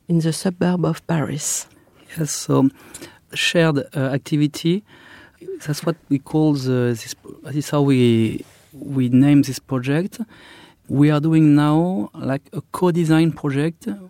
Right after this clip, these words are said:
Speaker 2: with user. Our main idea in this,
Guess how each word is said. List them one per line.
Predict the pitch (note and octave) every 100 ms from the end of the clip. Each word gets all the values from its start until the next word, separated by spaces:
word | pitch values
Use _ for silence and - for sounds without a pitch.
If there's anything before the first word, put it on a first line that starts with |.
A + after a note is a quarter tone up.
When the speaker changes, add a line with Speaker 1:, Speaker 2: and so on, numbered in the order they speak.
| _ E3+
Speaker 2:
with | C3+ E3 E3+ - - _ -
user. | C3 C#3+ B2 A2+ C3 _ _ _ - - _ _
Our | C3+ C3+ C#3 C3+
main | B2+ D3+
idea | D3+ D3 D3+ F#3+ G#3 -
in | - C3
this, | B2 C3+ C3 -